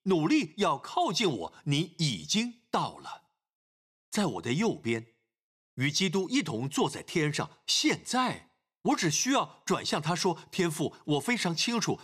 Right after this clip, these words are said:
我已经靠近他。” Amen。Amen。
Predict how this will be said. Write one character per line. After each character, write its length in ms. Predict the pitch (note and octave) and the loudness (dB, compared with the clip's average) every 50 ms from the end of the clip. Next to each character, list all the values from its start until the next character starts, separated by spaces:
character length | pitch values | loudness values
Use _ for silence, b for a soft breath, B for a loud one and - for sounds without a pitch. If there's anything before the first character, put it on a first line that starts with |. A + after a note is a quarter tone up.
| B B | B B
我 160 | D3+ G3+ C4 | 0 0 0
已 400 | A#3 F#3+ C#3 C3 G#2 F2 F2+ F#2 | 0 0 -2 -2 -2 -2 -6 -4
经 460 | - - G3+ G3+ G3+ G3+ - _ _ _ _ - | -2 0 0 0 0 -2 -6 _ _ _ _ -10
靠 500 | - - - B3+ B3+ A3 D#3+ A#2+ F#2+ E2+ | -4 -2 0 2 2 2 2 0 -2 -4
近 260 | - - A#3+ G3 A#2+ | -4 -2 0 -2 -2
他。” 360 | - - - F2+ F2 - _ _ _ _ _ _ _ _ _ _ _ _ _ _ _ _ - | -2 -4 -4 -4 -6 -6 _ _ _ _ _ _ _ _ _ _ _ _ _ _ _ _ -4
Amen。 400 | B2 C#3 D3 F#3 G3 E3 A2+ - - _ _ _ _ _ _ _ _ _ _ _ _ _ _ - | -2 0 2 2 2 0 -2 -6 -10 _ _ _ _ _ _ _ _ _ _ _ _ _ _ -4
Amen。 280 | C3+ E3+ G#3+ C4 A3+ | -2 0 2 2 0